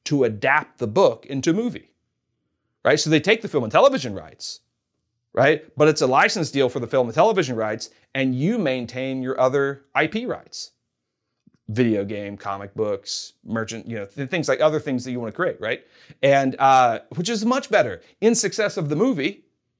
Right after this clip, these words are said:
right? Or the, or the T V show or whatever they do, then all these other <laughs> rights become more valuable, and you've retained them simply because you were able to establish the I P in the market. And you didn't, you didn't go to the studios first, right? So, so even if you don't wanna talk about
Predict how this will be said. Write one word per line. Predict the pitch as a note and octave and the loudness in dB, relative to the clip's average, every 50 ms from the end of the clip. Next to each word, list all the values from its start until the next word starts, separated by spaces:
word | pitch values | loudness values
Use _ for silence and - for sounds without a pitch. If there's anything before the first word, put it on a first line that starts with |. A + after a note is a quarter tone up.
| _ _ - | _ _ 2
right? | C3+ D#3 F3+ G3 | 4 4 4 4
Or | - D#3 E3 | 4 2 2
the, | D3+ D3+ D3 | 2 2 2
or | - D3 D#3 | 2 0 -2
the | D3+ D3 | -4 -4
T | - D3+ E3 | -4 -4 -4
V | E3+ F#3 | -4 -4
show | E3+ - D#3 | 0 2 2
or | C#3+ | 2
whatever | C3 C#3+ C#3 C3+ C3 | 2 0 -2 -2 -2
they | A#2 A2 | -4 -4
do, | C#3+ A#3 A#3+ D#3+ A2+ C3 - _ _ _ - - | -2 -2 -2 -2 -2 -4 -10 _ _ _ -6 -2
then | C3 D#3 | 2 4
all | E3 E3 F3+ F#3+ | 6 6 6 6
these | E3 D#3+ C#3+ B2+ | 4 2 2 0
other | D#3 C#3 C3+ C#3+ | 0 -2 -2 -2
<laughs> | A#2+ F#3+ | 0 0
rights | G#3 G3+ - | -2 -2 -4
become | - C#3+ - C#3+ B2+ | -8 -6 -2 -2 0
more | B2+ B2+ A#2+ | 0 0 2
valuable, | C#3+ F#3 G#3 G3+ D#3+ C3 C3 | 2 2 2 2 0 -2 -4
and | C3 C3 | -6 -6
you've | C3+ B2+ A#2+ | -6 -6 -6
retained | C#3 C3 - E3 F#3 G3 D#3+ | -8 -2 0 0 0 0 -2
them | C3 B2+ B2 - _ _ _ _ _ _ _ _ | -6 -6 -8 -10 _ _ _ _ _ _ _ _
simply | - - - - - A#3 B3+ B3 B3+ - D3+ C#3 | -12 -10 -8 -2 2 2 2 2 2 2 2 2
because | B2+ B2+ - - B2+ A#2+ A#2+ B2 B2+ - - _ | 2 -2 -2 0 0 0 0 -2 -6 -10 -14 _
you | - C#3 C#3 | -8 -4 -2
were | C#3 C#3 - | 0 2 2
able | C3+ C#3+ B2 C3+ A#2+ | 0 0 -2 -4 -8
to | - C3+ | -6 -6
establish | A#2+ A2+ - B2+ B2 A#2+ A#2+ A2 - | -6 -4 0 2 2 2 0 -2 -6
the | A#2 A2+ | -6 -6
I | G#2 G#2+ | -6 -6
P | - A#2 | -8 -8
in | A2+ | -6
the | A2 B2+ | -4 -4
market. | F3 A3 - - - _ _ _ _ _ _ _ _ _ - | -4 -4 -4 -8 -16 _ _ _ _ _ _ _ _ _ -2
And | C3+ C#3+ | 0 0
you | C#3+ C3+ | 2 2
didn't, | C#3 D#3 - - C3+ | 2 2 2 0 -2
you | C3 B2+ C3 | -4 -4 -2
didn't | C#3 F#3 - D3 | -2 -2 0 2
go | D3+ D3+ | 2 2
to | C#3 C3 | 2 2
the | A2+ | -2
studios | - - B2+ A#2+ G#2+ G2+ G2 G2 - | -6 -8 -8 -6 -6 -8 -8 -10 -6
first, | - - - B2+ - - - - _ _ _ _ _ - | -4 -4 -4 -4 -8 -14 -16 -18 _ _ _ _ _ 2
right? | B2+ C#3+ C#3+ - - - | 4 4 4 2 -4 -10
So, | - - E3+ E3 D3+ C3+ - - - - | -4 2 4 6 6 4 2 -2 -10 -8
so | - - D#3+ D3+ D3 D3 | 2 4 4 4 4 2
even | - D#3+ G3+ G#3+ G3+ G#3+ | -2 -2 -2 0 0 0
if | G3 F3+ - - _ _ _ _ | 0 -2 -2 -8 _ _ _ _
you | - C#3+ | -6 2
don't | C#3 D#3+ E3+ F3+ | 4 4 4 4
wanna | E3+ D#3+ D3 | 0 -4 -4
talk | - D#3 C3+ B2 - | -2 -4 -4 -4 -4
about | C3 C3 C3 B2+ A#2+ G#2+ - | -4 -2 0 0 0 -2 -4